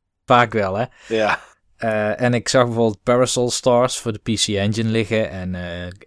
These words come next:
Speaker 1: Gates of Thunder. Nou, het zijn een paar voorbeelden van spellen die, eh, die best wel gewild zijn. Maar daar tel je dan ook gewoon. Ik bedoel, maar zo'n Parasol Stars is toch alweer zestig euro.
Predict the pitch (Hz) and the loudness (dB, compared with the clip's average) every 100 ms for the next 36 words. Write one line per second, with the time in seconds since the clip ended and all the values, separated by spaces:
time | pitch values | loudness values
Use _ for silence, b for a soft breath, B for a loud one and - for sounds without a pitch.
0 | 107 92 101 - 95 - 107 110 117 - | -10 -4 -4 -4 -8 -2 0 2 -2 -4
1 | 98 82 90 - 101 92 87 - _ _ | -10 -10 -12 -10 -8 -8 -10 -14 _ _
2 | _ _ - 107 98 107 107 110 107 104 | _ _ -4 -2 0 0 2 4 2 0
3 | 107 - 110 107 101 98 98 92 - 95 | -4 -2 0 0 0 -2 -6 -8 -10 -10
4 | 92 87 - 92 104 101 98 104 90 104 | -10 -12 -14 -12 -6 -4 -2 -4 -4 -4
5 | 101 107 - 110 117 147 _ _ _ _ | 0 0 0 -2 -2 -4 _ _ _ _
6 | - 123 127 127 175 160 117 104 90 113 | -4 0 2 2 4 4 4 2 0 -4
7 | - - 87 107 110 98 110 107 104 95 | -6 -10 -6 -4 -4 -2 -2 0 0 0
8 | 90 101 - 123 120 98 90 - 92 90 | -2 -2 2 2 2 -2 -6 -6 -6 -4
9 | 110 - - - 110 - 127 98 87 87 | -6 -8 -10 -10 -4 0 2 2 -2 -4
10 | - 101 - 98 123 127 95 82 | -4 -6 -6 -2 0 2 0 -4